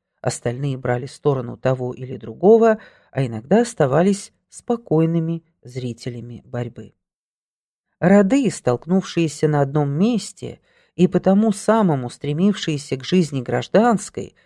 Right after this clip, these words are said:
к определению отношений между собою, должны были искать силу, которая внесла бы к ним мир, наряд, должны были искать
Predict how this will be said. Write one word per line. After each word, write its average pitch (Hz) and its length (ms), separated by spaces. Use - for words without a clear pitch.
к - 60
определению 233 800
отношений 123 500
между 120 300
собою, 240 560
должны 170 360
были 214 240
искать 202 340
силу, 202 380
которая 147 440
внесла 156 480
бы 180 120
к - 100
ним 156 320
мир, 196 560
наряд, 139 680
должны 156 420
были 240 240
искать 226 500